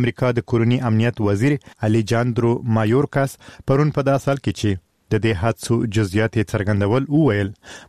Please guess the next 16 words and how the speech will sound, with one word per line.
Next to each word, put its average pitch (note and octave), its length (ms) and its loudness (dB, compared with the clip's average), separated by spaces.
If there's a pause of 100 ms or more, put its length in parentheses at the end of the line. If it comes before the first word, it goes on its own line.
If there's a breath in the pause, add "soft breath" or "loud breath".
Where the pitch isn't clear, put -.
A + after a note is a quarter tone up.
(100)
«موږ F#3+ 140 4 (100)
پر C#3 160 0
خپله C#3 260 0 (160)
ژمنه A2+ 300 0 (160)
ولاړ A2 300 2 (120)
یو.» A2 80 2 (340)
هغه A2 240 2
زیاته A#2 200 0
کړه A2+ 240 -2
چې A2+ 160 0
دا A2 100 2
د G#2 140 0
راتلونکو A2+ 500 0
څو A#2+ 80 2 (140)
اونیو C#3+ 340 2
خبره C3+ 260 0